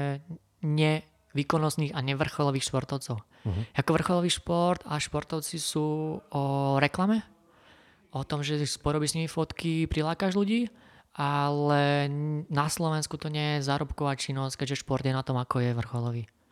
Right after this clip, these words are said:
Speaker 2: Ako na tom je šport vrcholový?
Speaker 1: O, dosť biedne, ako hlavné peniaze idú hokej, futbal a do tých menších športov, menších úvodzovkách ako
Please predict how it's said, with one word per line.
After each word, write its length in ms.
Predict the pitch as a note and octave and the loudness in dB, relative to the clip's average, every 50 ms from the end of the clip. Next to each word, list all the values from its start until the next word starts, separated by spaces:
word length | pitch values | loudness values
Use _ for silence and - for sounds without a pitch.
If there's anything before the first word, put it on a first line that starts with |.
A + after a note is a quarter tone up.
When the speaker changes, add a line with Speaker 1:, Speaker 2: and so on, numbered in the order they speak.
| _ - | _ -10
Speaker 2:
Ako 320 | - - A2 - - B2 A#2 | -8 -8 -2 2 2 4 4
na 60 | A2+ | 4
tom 180 | - - G#2+ G#2 | 4 4 2 4
je 80 | G2+ | 2
šport 240 | F#2+ - - A2 G2+ | 2 0 -4 -4 -2
vrcholový? 400 | F#2+ G#2 G2 - - G#2+ G2 G2 | -2 -2 -4 -4 -4 -4 0 2
Speaker 1:
O, 100 | C3 C#3+ D3 D3 D3 D3+ D3 D3 D3 | 2 4 4 4 4 4 4 4 2
dosť 380 | C#3 C#3 C3+ C#3 F3+ G#3+ G3 E3 | 0 0 2 4 4 4 4 2
biedne, 420 | C3 B2+ B2+ C3+ C#3+ C#3+ C3 B2+ B2 | 2 0 0 2 0 0 0 0 0
ako 280 | A#2+ A#2+ - - C#3 C3 C3 C3 C3 B2+ B2+ B2+ B2+ B2+ B2+ B2+ B2 B2 A#2+ B2 C3+ D3+ | 0 -2 0 2 2 4 4 4 4 4 4 4 4 2 2 2 2 0 0 -2 -2 0
hlavné 240 | C#3+ C#3+ D3+ D#3 | 0 2 2 2
peniaze 320 | D3 D#3 D3 D3 D3 C#3 C#3 | 2 2 2 2 2 2 2
idú 320 | C#3 C#3+ C#3 C3 B2+ A#2+ A#2+ | 2 4 4 4 4 2 0
hokej, 300 | - C3 - D#3 D3+ C#3+ | -2 0 2 2 2 2
futbal 500 | - - C#3 C3+ D#3 D#3 D#3 D3+ D3+ D#3+ | 0 -2 0 2 4 4 4 4 2 0
a 140 | - C3+ C3 | -2 -2 0
do 80 | C3+ C#3 | 0 0
tých 300 | - - D3 C3 - - - - - - - - | 0 -2 -4 -4 -4 -10 -16 -20 -20 -20 -20 -6
menších 380 | - C#3 D3 D3+ C#3+ - D3+ - | 0 2 4 4 4 2 0 -2
športov, 880 | - - D3+ C#3+ - - - D3+ D3 D3 D3 D3 C#3+ C#3+ C#3+ C#3 C#3+ _ | -2 -2 -2 -2 -4 -4 -2 0 2 2 4 4 4 2 2 -2 -4 _
menších 800 | - C3+ B2+ B2+ B2+ B2 B2 B2 - C#3+ C3 - - - - - | -10 -6 -4 -2 0 0 0 0 0 0 0 -2 -6 -10 -4 0
úvodzovkách 560 | C#3+ C3 C#3+ C3 C#3+ C#3+ C3+ - - C3+ C3+ | 2 4 4 4 4 2 2 4 2 2 2
ako 240 | C3+ - - C#3 | 2 2 2 2